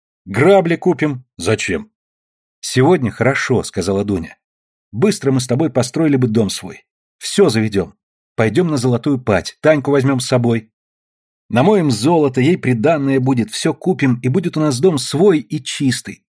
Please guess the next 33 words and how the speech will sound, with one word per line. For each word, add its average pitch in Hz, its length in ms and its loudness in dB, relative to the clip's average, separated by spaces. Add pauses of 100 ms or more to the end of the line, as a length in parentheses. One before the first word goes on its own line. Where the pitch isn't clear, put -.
(340)
Отцу 131 320 -4
с - 80 -8
матерью 160 480 -2
отработаем, 120 720 0
отдарим, 127 540 2
все - 220 0
им 160 180 0
будет, 120 400 -2 (200)
как - 220 -6
Кузнецовы. 190 680 0 (420)
У 127 60 2
них 175 260 0
и 143 100 0
Егор, 165 380 4
и 143 80 -4
дети 143 300 0
ходят, 131 360 0
золото 127 360 0
моют». 123 420 0 (460)
Она 104 180 0
обняла 107 600 -2
Илью, 95 280 0
повисла 110 480 -2
на 104 80 0
его 98 180 0
шее. - 420 -6 (600)
По 92 100 -4
берегу 165 360 0
катились 147 420 -2
с - 60 -8
работы 120 420 -4
конные 104 420 -2
грабли. 90 540 -10